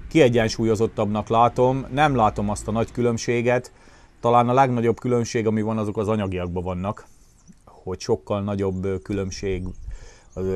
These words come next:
a bajnokság elejévő csapatoknak, ö, húsz-harminc milliós akár költségvetésük van egy évben, ami a mi hat és fél milliónkhoz eltörpül.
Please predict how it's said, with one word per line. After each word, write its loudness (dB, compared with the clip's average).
a -8
bajnokság -2
elejévő -2
csapatoknak, -6
ö, -2
húsz-harminc -4
milliós -6
akár -8
költségvetésük -8
van -8
egy -10
évben, -4
ami -8
a -8
mi -6
hat -6
és -8
fél -6
milliónkhoz -8
eltörpül. -6